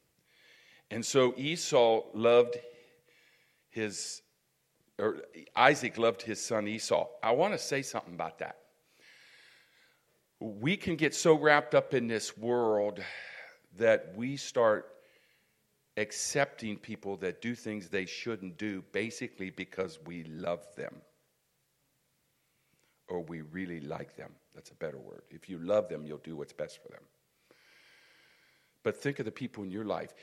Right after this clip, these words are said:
You accept things they do because you like them.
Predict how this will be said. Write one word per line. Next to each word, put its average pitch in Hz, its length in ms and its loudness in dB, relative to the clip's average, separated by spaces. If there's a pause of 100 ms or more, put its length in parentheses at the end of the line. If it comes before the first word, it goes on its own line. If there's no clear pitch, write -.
(100)
You 143 180 0
accept - 420 -2
things 131 240 -4
they 95 180 -2
do 98 420 -4 (1300)
because 101 380 -8
you 101 80 -6
like 98 260 -2
them. 80 180 -4